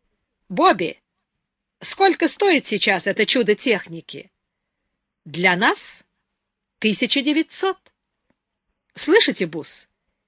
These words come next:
я вам устрою валютно-обменное разрешение класса А на две тысячи. Машина обойдется дешевле, чем здесь можно купить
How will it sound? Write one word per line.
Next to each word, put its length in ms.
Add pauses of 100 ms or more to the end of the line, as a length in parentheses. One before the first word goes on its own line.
(100)
я 140
вам 160
устрою 720
валютно-обменное 1080
разрешение 680
класса 640 (140)
А 240 (260)
на 160
две 200
тысячи. 640 (720)
Машина 440
обойдется 480
дешевле, 680 (340)
чем 220
здесь 280
можно 300
купить 480